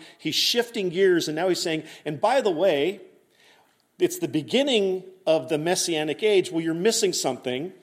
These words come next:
To have the Messianic age, you need a Messiah. And, and remember, what is in the minds of the Jews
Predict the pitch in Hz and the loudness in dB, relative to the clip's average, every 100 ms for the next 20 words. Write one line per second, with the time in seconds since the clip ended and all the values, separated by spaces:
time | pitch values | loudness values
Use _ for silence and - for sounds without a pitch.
0 | - _ - _ - 160 151 202 208 190 | -20 _ -20 _ -8 -6 0 2 2 0
1 | 196 190 190 185 180 196 185 185 160 170 | 0 0 0 -2 0 2 2 2 -2 2
2 | 170 160 160 156 - _ _ _ _ _ | 4 6 4 0 -12 _ _ _ _ _
3 | _ 135 - 196 208 - - _ _ _ | _ -12 -6 -6 -6 -10 -18 _ _ _
4 | _ _ _ _ _ 160 170 170 - 160 | _ _ _ _ _ 0 0 0 0 0
5 | 160 156 208 196 147 135 226 330 214 233 | 0 -2 0 2 0 2 2 2 -4 -2
6 | 185 160 170 190 214 226 202 - - 165 | -2 0 0 2 4 2 0 -4 0 0
7 | 170 151 135 127 170 185 156 165 175 - | 2 -2 -4 -4 0 2 2 0 -2 -6